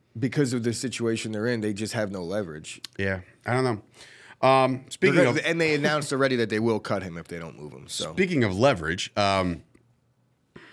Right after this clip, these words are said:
Speaker 2: your boy,
Speaker 1: Mm-hmm.
Speaker 2: everything all right?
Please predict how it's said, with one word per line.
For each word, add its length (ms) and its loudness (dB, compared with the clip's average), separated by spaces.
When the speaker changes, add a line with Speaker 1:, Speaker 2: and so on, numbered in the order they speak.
Speaker 2:
your 100 0
boy, 340 4
Speaker 1:
Mm-hmm. 260 -10
Speaker 2:
everything 240 2
all 60 6
right? 240 4